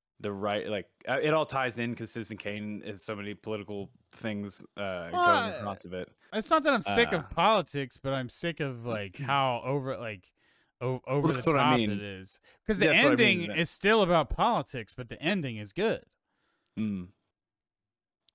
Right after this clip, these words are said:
Speaker 1: The, um, yeah, that's essentially what I'm trying to say. The, uh, it's, it's just the bits of it in the movie, it, it's the same thing over and over again, uh, b-, w-, b-, across the two dinner scene things, and,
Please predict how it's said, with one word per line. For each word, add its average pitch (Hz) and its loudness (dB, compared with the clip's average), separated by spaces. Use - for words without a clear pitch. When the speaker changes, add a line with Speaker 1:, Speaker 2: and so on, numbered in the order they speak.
Speaker 1:
The, 110 -2
um, 90 -4
yeah, 139 2
that's 123 2
essentially 117 0
what 104 0
I'm 95 -4
trying 87 -10
to 80 -14
say. 85 -12
The, 101 -4
uh, 90 -6
it's, 85 -12
it's - -8
just 127 -2
the 123 -2
bits 113 -4
of 127 -6
it 123 0
in 117 -2
the 107 -2
movie, 104 0
it, 104 -6
it's 110 -6
the 110 -8
same 110 -2
thing 104 -2
over 98 0
and 98 -2
over 95 -4
again, 90 -6
uh, 82 -6
b-, - -10
w-, 113 0
b-, 98 -4
across 110 -4
the 107 -4
two 107 -2
dinner 98 -2
scene 95 -4
things, 95 -6
and, 90 -10